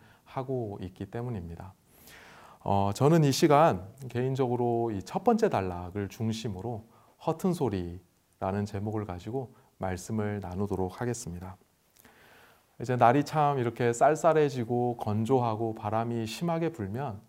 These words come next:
불이 나기 쉽습니다. 그래서 아마 이런 문구를 많이 들어보셨을 거예요. "불조심, 아무리 강조해도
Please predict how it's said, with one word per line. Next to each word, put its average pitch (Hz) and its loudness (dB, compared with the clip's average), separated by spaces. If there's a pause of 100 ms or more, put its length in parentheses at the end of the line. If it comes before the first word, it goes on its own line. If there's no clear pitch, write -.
(360)
불이 185 2
나기 98 -2
쉽습니다. 92 -10
그래서 120 -6
아마 127 0
이런 180 6
문구를 143 2 (320)
많이 135 4
들어보셨을 139 0
거예요. 107 -6 (320)
"불조심, 120 2 (500)
아무리 110 2
강조해도 107 -4